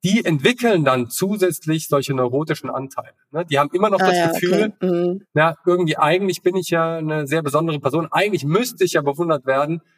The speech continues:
Speaker 1: aber die haben aufgegeben, ähm, äh,
Speaker 2: Mhm.
Speaker 1: die haben nicht mehr das Vertrauen darin, dass es passieren wird, ne? Also die Welt wird das nicht mehr, nicht mehr verstehen, dass man eigentlich so eine besondere Person ist. Das wird dann oft zynisch, kann dann auch depressiv werden, zurückgezogen werden,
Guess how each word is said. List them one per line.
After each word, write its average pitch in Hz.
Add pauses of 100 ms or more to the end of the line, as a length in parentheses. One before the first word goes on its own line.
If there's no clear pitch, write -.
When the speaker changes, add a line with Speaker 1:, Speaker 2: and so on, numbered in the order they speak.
(160)
Speaker 1:
aber 147
die 139
haben 160
aufgegeben, 147
ähm, 139
äh, 196
Speaker 2:
Mhm. 196 (280)
Speaker 1:
die 147
haben 143
nicht 175
mehr 180
das 147
Vertrauen 156
darin, 139
dass 143
es -
passieren 139
wird, 110
ne? 190
Also 135
die 127
Welt 139
wird 147
das 139
nicht -
mehr, 131 (300)
nicht -
mehr 147
verstehen, 139
dass 127
man 123
eigentlich 123
so -
eine 123
besondere 120
Person 120
ist. 147
Das 123
wird 143
dann 139
oft - (340)
zynisch, 180
kann 160
dann 156
auch 143
depressiv -
werden, 127
zurückgezogen 127
werden, 123